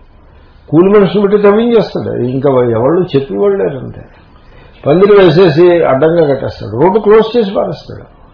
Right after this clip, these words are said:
ఎందుకంటే, వాడికి హర్షం వచ్చిందని అర్థం. తర్వాత మైక్ పెట్టేసి, he blares some useless music.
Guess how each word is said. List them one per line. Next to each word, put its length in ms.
ఎందుకంటే, 400
వాడికి 260
హర్షం 340
వచ్చిందని 480
అర్థం. 320
తర్వాత 420
మైక్ 260
పెట్టేసి, 720
he 60
blares 380
some 480
useless 520
music. 340